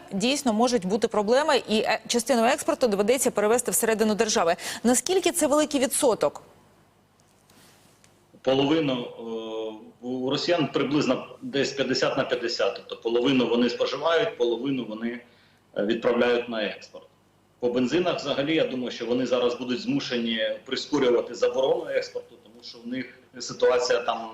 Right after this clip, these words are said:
Speaker 2: ну, катастрофічна, думаю, з бензином буде. А по диспальному, це їх основна експортна позиція,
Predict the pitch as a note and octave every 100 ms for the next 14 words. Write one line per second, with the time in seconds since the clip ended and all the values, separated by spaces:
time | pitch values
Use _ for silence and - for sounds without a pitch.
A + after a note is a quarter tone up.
0 | A2+ - - A#2 - C#3 C3+ - G#2 A2
1 | G#2+ - G#2+ A2 G2 F#2+ F#2 F2+ - -
2 | - - _ - A2 A2+ A2 C#3+ C3 C3
3 | C#3 C#3+ F#3+ D#3+ G#2+ B2+ - A#2+ C#3+ C3+
4 | B2+ A#2 A#2 - - G#2+ A2+ A2 G#2+ G2
5 | G2+ -